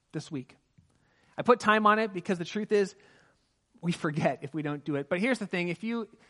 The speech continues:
if you don't like taking my advice, just wait a week. Everyone will forget what I said anyway. And you can say, "Who can I celebrate in two weeks?" That's fine.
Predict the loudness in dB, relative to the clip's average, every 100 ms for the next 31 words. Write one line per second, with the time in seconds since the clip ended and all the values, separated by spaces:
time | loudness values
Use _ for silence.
0 | _ -10 0 2 4 2 2 -2 -2 -6
1 | -2 2 4 2 4 4 2 -4 -2 0
2 | 2 2 4 2 2 -2 -2 -2 0 0
3 | 0 -2 0 0 0 0 -4 -4 -4 -4
4 | -4 -2 -2 -2 0 0 0 -2 -4 -4
5 | -2 0 0 0 -4